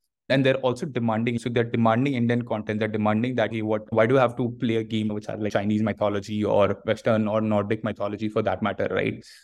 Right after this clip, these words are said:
They want to see their own representation in games. And we have such a rich culture. We have such a rich history, right?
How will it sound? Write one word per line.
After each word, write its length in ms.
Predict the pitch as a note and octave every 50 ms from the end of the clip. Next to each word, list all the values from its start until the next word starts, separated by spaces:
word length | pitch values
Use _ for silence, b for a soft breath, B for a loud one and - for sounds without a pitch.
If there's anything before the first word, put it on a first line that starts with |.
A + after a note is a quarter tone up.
| B -
They 80 | A#2+
want 240 | A2 A2 A2 A#2 C3
to 60 | D3
see 160 | C#3+ - D3
their 120 | C3 C3 B2+
own 120 | B2+ B2+ B2
representation 760 | A#2+ A#2 G#2+ - A2 A2 G#2 A2 A2 G#2+ A2 G#2+ G#2+ G#2+ B2
in 100 | A#2 A2+
games. 260 | G#2 G#2 G2+ G2 -
And 100 | A#2+ B2 A#2
we 40 | B2
have 120 | D3+ -
such 180 | - A#2 A2+ -
a 80 | C3
rich 240 | A2+ A#2+ A#2+ - -
culture. 340 | - G#2 G2+ G2 - A2+ G#2+
We 60 | A2+
have 120 | A2+ A2+
such 200 | - - - -
a 40 | A#2+
rich 180 | A2 A2 G#2+ -
history, 400 | - C3 - - - A#2+ A2+ G#2
right? 240 | F#2 F2 - F2+